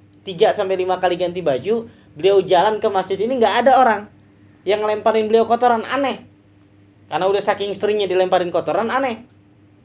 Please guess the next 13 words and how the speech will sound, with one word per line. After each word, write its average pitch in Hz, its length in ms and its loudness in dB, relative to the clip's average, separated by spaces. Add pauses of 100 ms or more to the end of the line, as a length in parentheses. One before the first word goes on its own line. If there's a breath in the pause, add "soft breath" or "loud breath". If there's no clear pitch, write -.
(460)
Nanya 180 240 -2
ke 214 80 0
sahabatnya, 202 640 0 (640)
"Wahai 151 220 -2
sahabatku, 180 420 0
mana 220 320 -4
orang 202 240 -4
tersebut 180 400 -8 (480)
yang 160 240 -6
biasa 175 240 -4
ngelemparin 175 480 -6
kita 175 240 -12
kotoran?" 165 400 -16